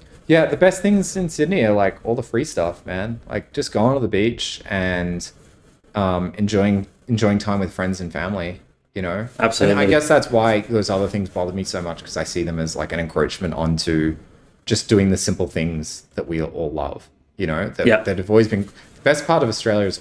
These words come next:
Speaker 1: always been that free stuff. And this idea, like, in America, you can own a beach. And I love
Speaker 2: Yeah.
Speaker 1: that in Australia you can't, you know? Like, it's like, no, it belongs to everyone.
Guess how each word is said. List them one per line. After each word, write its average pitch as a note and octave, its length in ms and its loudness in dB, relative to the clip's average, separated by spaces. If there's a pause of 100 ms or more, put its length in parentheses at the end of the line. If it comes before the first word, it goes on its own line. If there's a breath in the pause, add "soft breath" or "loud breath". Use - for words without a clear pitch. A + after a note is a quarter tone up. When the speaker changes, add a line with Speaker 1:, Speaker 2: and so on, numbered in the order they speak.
Speaker 1:
always F#2 200 -2
been F2+ 180 -6
that E2+ 140 -8
free E2 180 -8
stuff. - 300 -14 (580)
And G2 140 0
this G2+ 160 2
idea, G#2 300 4
like, B2 200 2
in D#3+ 80 2
America, C3+ 360 2
you A2 100 2
can G#2+ 100 0
own F2+ 240 -4
a E2+ 40 -6
beach. - 440 -8 (580)
And A2+ 100 2
I A#2+ 60 4
love A2+ 260 4
Speaker 2:
Yeah. A2+ 40 -6
Speaker 1:
that A2+ 140 6
in G#2 120 4
Australia E2+ 500 -2
you D2+ 120 -10
can't, D2+ 420 -12 (340)
you G2 100 -8
know? E2+ 180 -2
Like, E2+ 260 -2
it's - 320 -8
like, F2 200 -2
no, A2 120 6
it F#2 100 -2
belongs G#2 300 2
to - 140 -12
everyone. E2 480 -6